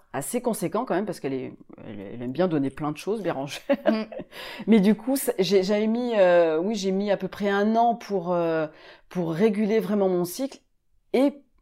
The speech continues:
Speaker 1: en fait, surtout pour l'aimer.
Speaker 2: Mm.
Speaker 1: Et c'est ça qui a changé ma vie.
Speaker 2: Et du coup, ces douleurs ont disparu, ça a complètement changé, euh,
Speaker 1: Eh
Speaker 2: ton
Speaker 1: ben,
Speaker 2: cycle ?
Speaker 1: eh ben, euh, alors, c'est-à-dire que oui et non. C'est-à-dire que quand j-, j'avais encore,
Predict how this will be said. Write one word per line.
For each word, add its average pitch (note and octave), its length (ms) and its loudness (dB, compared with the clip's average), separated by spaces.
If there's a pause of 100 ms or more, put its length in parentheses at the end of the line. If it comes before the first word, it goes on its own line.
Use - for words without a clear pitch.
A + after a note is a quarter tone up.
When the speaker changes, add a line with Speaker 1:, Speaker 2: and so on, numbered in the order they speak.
Speaker 1:
en - 120 0
fait, C#4 160 2
surtout C4+ 320 -4
pour G3+ 180 -2
l'aimer. B3+ 540 2 (260)
Speaker 2:
Mm. G#3+ 160 -12 (280)
Speaker 1:
Et F3+ 60 -2
c'est F3+ 120 0
ça C4+ 160 6
qui D4 100 0
a G#3 60 6
changé G3 300 0
ma F3 120 2
vie. D#3+ 220 -10 (180)
Speaker 2:
Et G#3+ 80 -4
du G3 160 -6
coup, B3 140 -10
ces G#3+ 180 -6
douleurs G3+ 380 -6
ont A3 80 -6
disparu, F#3+ 400 -8
ça G3+ 140 -6
a F3+ 40 -4
complètement G#3+ 480 -8
changé, G3+ 340 -12
euh, F#3 600 -4
Speaker 1:
Eh G3+ 80 6
Speaker 2:
ton A3 80 4
Speaker 1:
ben, - 80 0
Speaker 2:
cycle ? - 360 -12 (680)
Speaker 1:
eh A3+ 100 4
ben, A3 320 4
euh, G3+ 340 4
alors, F#3 400 0 (320)
c'est-à-dire C4+ 420 2
que A#3+ 120 -4
oui A3 320 2
et C#4+ 120 4
non. F#3 260 2 (180)
C'est-à-dire A#3+ 400 0
que G#3 300 -4 (680)
quand D#4+ 240 2
j-, A3+ 200 -8
j'avais G3 320 4
encore, C#4 600 2